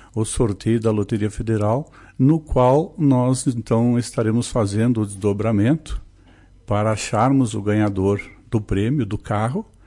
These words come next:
que é um carro zero quilômetro, né? Então, Flávio, ficou para a próxima quinta-feira, possivelmente nesse horário, nós estejamos aqui,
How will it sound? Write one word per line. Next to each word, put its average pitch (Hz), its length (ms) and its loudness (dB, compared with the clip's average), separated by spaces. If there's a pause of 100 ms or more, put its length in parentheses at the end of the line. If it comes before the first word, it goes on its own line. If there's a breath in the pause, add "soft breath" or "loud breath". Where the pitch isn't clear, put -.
(300 soft breath)
que - 80 -10
é 95 40 -2
um 92 80 -4
carro 98 340 -2
zero 98 340 -2
quilômetro, 120 600 -2
né? 113 180 0 (760 soft breath)
Então, 196 560 4
Flávio, 127 560 4
ficou - 340 0
para 170 260 2
a 170 40 2
próxima 156 520 2
quinta-feira, 196 880 2
possivelmente 127 720 2
nesse 131 260 0
horário, 110 520 2
nós 170 220 0
estejamos 143 680 0
aqui, 127 400 0